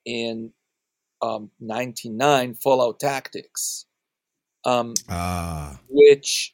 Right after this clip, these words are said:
Speaker 1: w-, was not Bethesda. Um, and to date,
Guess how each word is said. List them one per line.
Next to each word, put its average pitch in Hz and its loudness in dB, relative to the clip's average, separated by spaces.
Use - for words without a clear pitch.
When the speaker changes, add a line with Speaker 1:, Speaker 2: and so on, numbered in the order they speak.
Speaker 1:
w-, 135 -12
was 131 0
not 123 0
Bethesda. - 2
Um, 131 2
and 143 2
to 220 -2
date, 131 0